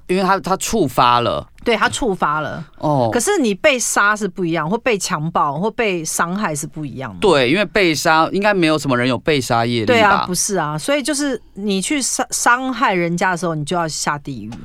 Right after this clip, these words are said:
Speaker 1: OK，那所以我们地狱，那这样想请问阿弥陀佛，那如果啊，我们有一些人，他们可能此生啦，假设他已经知道说他前半生有做一些坏事，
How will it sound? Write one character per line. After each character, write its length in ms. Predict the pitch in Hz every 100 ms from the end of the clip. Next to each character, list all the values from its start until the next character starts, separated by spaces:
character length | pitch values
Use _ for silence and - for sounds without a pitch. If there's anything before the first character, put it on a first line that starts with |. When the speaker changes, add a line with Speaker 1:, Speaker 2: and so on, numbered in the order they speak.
| - - -
Speaker 1:
OK， 480 | - 113 113 98 - -
那 220 | 196 233
所 280 | - 196 196
以 120 | 175
我 100 | 127
们 260 | 123 127 127
地 140 | 226 175
狱， 160 | 180
那 220 | 175 196 - - -
这 120 | -
样 80 | 208
想 220 | 185 156
请 160 | 151 127
问 140 | 147
阿 80 | 143
弥 120 | 160
陀 200 | 135 113
佛， 300 | 117 110 98 113
那 120 | 196
如 260 | 165 143
果 280 | 156 151 107
啊， 220 | 90 80
我 180 | 87 123
们 280 | 113 107 92
有 140 | 110
一 40 | 110
些 240 | - 156
人， 420 | 147 107 82 - 147
他 120 | 143
们 120 | 143
可 140 | 110 95
能 240 | 82 92
此 240 | - - 110
生 260 | - 135
啦， 220 | 131 98 - -
假 140 | - 113
设 140 | 160
他 180 | 147 120
已 40 |
经 200 | 85 123
知 160 | 117 117
道 180 | 127 107
说 240 | 113 113
他 300 | 107 120 127 120 - -
前 440 | - - - 123 120
半 180 | 156 123
生 100 | 135
有 120 | 110
做 160 | 120
一 40 | 113
些 80 | 110
坏 280 | 123 104
事， 320 | 95 - 98